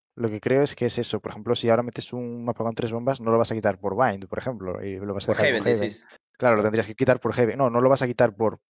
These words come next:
Speaker 1: por Bind o no lo vas a quitar, quitar por Icebox. Lo vas a quitar por Haven porque es un poco el sustituto natural, ¿no? Si quieres mantener los siete mapas con una identidad propia,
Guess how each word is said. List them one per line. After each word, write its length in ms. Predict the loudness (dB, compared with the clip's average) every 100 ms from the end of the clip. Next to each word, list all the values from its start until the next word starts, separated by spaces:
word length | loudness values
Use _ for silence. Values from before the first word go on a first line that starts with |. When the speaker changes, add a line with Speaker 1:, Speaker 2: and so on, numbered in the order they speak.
| -2
Speaker 1:
por 200 | 0 2
Bind 260 | 2 2
o 60 | -2
no 80 | -2
lo 60 |
vas 120 | -4
a 40 | -6
quitar, 200 | -6 -4
quitar 240 | -2 -2
por 160 | 2 0
Icebox. 280 | 0 -8 -16
Lo 140 | -18
vas 140 | -8 -4
a 20 |
quitar 180 | 0 0
por 140 | 0
Haven 320 | 2 2 2
porque 180 | -2 -2
es 60 | -4
un 100 | -2
poco 340 | -2 2 0 _ -16
el 140 | -6 -4
sustituto 480 | -4 -8 -6 -2 0
natural, 500 | 0 2 4 4 4
¿no? 160 | -4 -8 -18 _
Si 120 | -12
quieres 180 | -6 -4
mantener 480 | -4 -4 2 2 0 -6 _ -2
los 160 | 0
siete 180 | 2 2
mapas 240 | 4 2
con 120 | 0 0
una 140 | 2
identidad 340 | 2 2 2 2
propia, 420 | 0 0 -2